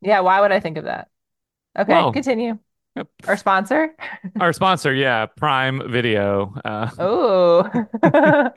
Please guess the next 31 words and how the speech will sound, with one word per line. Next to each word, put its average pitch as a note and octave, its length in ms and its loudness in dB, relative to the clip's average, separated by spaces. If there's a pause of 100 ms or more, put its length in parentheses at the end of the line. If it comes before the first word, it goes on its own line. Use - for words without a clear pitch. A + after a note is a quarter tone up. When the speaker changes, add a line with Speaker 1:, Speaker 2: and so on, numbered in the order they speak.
(260)
Speaker 2:
<laughs> - 320 -20
our B2 100 -2
feature - 280 0
presentation A2+ 560 -2
this G#2+ 180 -8
week G#2+ 300 -6
will A#2 220 0
be G#2+ 580 -4
on G#2 500 -2 (160)
Prime, G#2 480 -4
but G#2+ 180 -2
first, - 560 -4 (840)
we C3 120 -2
have, G3 300 -2
um, F3+ 760 0 (300)
Speaker 1:
Oof. A3 160 -4
Speaker 2:
some E3+ 400 0
looking F3 300 -2
back D3 220 0
to E4 100 -4
do. A2 340 2
Previously C#3+ 680 0
on C3+ 600 0
New C3 220 -2
Release, B2+ 640 -2
we've A#2+ 340 -4
been A#2 440 -6
watching A2 920 -4 (400)
Curb C#3 220 -2
Your E3 80 0
Enthusiasm B2 880 -2